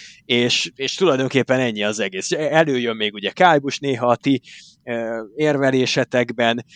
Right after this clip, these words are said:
meg Kevin Harvick, na de hát könyörgök. Szóval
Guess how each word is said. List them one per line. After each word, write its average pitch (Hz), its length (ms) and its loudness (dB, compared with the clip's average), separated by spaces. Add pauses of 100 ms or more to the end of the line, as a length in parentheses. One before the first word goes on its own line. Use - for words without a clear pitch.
(140)
meg 92 200 -8
Kevin 151 400 4
Harvick, 123 640 0 (200)
na 147 120 0
de 160 120 0
hát 185 240 -2
könyörgök. 104 680 -6 (320)
Szóval 156 480 2